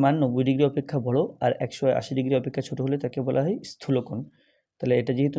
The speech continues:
নব্বই ডিগ্রি অপেক্ষা বড়, তাই এটা হবে স্থূলকোণ, সি। এ-, তাহলে একানব্বই ডিগ্রি, এই কোণটা হলো স্থূলকোণ, স্থূলকোণ।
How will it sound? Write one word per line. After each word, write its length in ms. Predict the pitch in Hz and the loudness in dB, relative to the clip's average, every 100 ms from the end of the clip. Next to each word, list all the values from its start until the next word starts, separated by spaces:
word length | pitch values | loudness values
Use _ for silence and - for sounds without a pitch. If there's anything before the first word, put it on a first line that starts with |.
| 143 | 0
নব্বই 180 | 127 135 | 2 2
ডিগ্রি 160 | 139 160 | 2 0
অপেক্ষা 240 | 147 147 127 | 0 -2 -2
বড়, 140 | 127 127 - - | 0 -2 -4 -4
তাই 120 | 120 123 | 0 0
এটা 100 | 127 | 2
হবে 120 | 131 208 - | 0 0 -4
স্থূলকোণ, 440 | - 123 113 107 107 - | -4 -2 -2 -8 -14 -4
সি। 140 | 135 110 - - - - 131 | -2 -2 -6 -20 -20 -12 -10
এ-, 140 | - _ _ _ _ | -10 _ _ _ _
তাহলে 180 | 127 123 120 | -2 0 0
একানব্বই 340 | 120 143 139 139 | 0 2 2 2
ডিগ্রি, 160 | 143 262 - _ _ 139 | 0 -2 -10 _ _ -8
এই 60 | 120 | -4
কোণটা 240 | 127 123 139 | -4 -2 -2
হলো 120 | 165 254 - - _ _ _ _ _ _ _ _ | -2 -4 -12 -20 _ _ _ _ _ _ _ _
স্থূলকোণ, 500 | _ 139 127 - 110 139 - _ _ _ _ _ _ _ _ _ _ _ _ _ _ _ _ | _ -2 0 -2 -8 -12 -16 _ _ _ _ _ _ _ _ _ _ _ _ _ _ _ _
স্থূলকোণ। 360 | _ - 123 | _ -4 -2